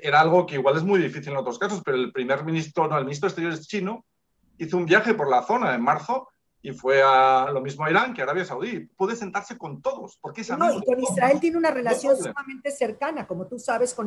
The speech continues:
Speaker 1: Sí.
Speaker 2: Israel tú tienes el, al grado de que en un
Speaker 1: También,
Speaker 2: momento
Speaker 1: también.
Speaker 2: dado, eh, estaba a punto de construir, o,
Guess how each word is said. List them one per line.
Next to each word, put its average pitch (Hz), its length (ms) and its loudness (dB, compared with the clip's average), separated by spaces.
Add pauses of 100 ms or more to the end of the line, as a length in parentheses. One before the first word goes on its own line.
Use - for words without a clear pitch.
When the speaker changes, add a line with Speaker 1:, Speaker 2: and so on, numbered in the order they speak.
Speaker 1:
Sí. 135 60 -6
Speaker 2:
Israel 202 260 -4
tú 233 160 -8
tienes 233 240 -6
el, 214 160 -6 (100)
al 208 200 -4
grado 240 260 2
de 269 80 2
que 262 80 -2
en 226 80 -4
un 233 60 -4
Speaker 1:
También, 247 100 -2 (140)
Speaker 2:
momento 247 60 -8
Speaker 1:
también. 226 200 -2
Speaker 2:
dado, 226 320 -4 (300)
eh, 208 340 0
estaba 220 320 -2
a 233 80 -4
punto 233 240 -2
de 214 120 -4
construir, 240 760 -4
o, 190 160 -10